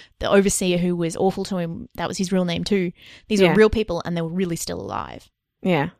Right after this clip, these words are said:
Speaker 2: Yeah, I mean, he seemed like a brave sort of person in the movie. And, and the thing is that you could, like, it was probably through more Chiwetel Ejiofor's performance than anything else, but you could sense that he was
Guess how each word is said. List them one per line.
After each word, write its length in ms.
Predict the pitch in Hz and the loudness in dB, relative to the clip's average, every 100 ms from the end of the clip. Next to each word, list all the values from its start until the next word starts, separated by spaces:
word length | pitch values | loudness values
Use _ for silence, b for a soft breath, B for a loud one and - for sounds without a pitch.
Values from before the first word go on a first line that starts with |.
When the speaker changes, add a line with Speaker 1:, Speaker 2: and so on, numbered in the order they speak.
| _ | _
Speaker 2:
Yeah, 200 | 226 185 | 4 4
I 60 | 180 | 4
mean, 220 | 185 151 | 2 -2
he 280 | 196 214 180 | -6 -8 -8
seemed 260 | - 220 208 | -4 0 0
like 200 | 170 - | 0 -6
a 40 | 170 | -8
brave 440 | - 165 156 175 | -4 -2 -2 -6
sort 240 | - 160 | -4 -2
of 280 | 156 170 - _ _ _ _ _ - | -4 -6 -16 _ _ _ _ _ -8
person 380 | - 175 - 165 | -4 -4 -2 -2
in 120 | 160 | 0
the 60 | 160 | 0
movie. 340 | 185 180 151 | 0 0 0
And, 260 | 156 185 151 | 2 2 4
and 140 | 190 | 2
the 60 | 202 | 4
thing 180 | 262 220 | 4 4
is 200 | 190 190 | 4 2
that 220 | 165 - _ 180 B _ _ b b b _ | 2 0 _ -10 B _ _ b b b _
you 180 | 196 202 | -4 -2
could, 300 | - 208 - _ _ _ _ _ _ - | 2 0 0 _ _ _ _ _ _ 0
like, 160 | 214 - | 0 2
it 160 | 220 | 2
was 240 | 254 196 - - | 2 0 -2 0
probably 420 | 285 285 226 208 | 4 6 4 2
through 460 | - 190 185 180 | 2 4 6 6
more 300 | 185 190 180 | 4 4 4
Chiwetel 500 | 180 190 170 185 160 | 4 2 2 2 2
Ejiofor's 420 | 160 180 - 160 - | 2 -2 0 0 0
performance 720 | - 185 - 202 175 170 - | 0 0 0 2 2 2 0
than 100 | 170 | 0
anything 300 | 165 175 170 | 2 2 2
else, 120 | 170 | 0
but 100 | - | 0
you 60 | 190 | 2
could 140 | 180 | 0
sense 360 | 147 262 226 - | 0 2 2 0
that 160 | - | 0
he 140 | 202 180 | 4 6
was 280 | 170 170 | 6 2